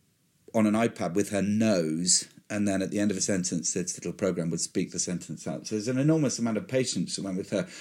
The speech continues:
But her music making, oh my God, she's an incredible electronic musician.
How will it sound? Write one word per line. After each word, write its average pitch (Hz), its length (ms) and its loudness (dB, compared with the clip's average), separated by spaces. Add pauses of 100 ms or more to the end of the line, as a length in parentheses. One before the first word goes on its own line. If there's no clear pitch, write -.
(440)
But - 240 4
her 151 160 2
music 180 480 6
making, 107 360 0
oh 233 140 6
my 185 160 2
God, 185 340 4
she's 170 160 -4
an 196 80 0
incredible 170 1040 2
electronic 113 480 0
musician. 101 680 -2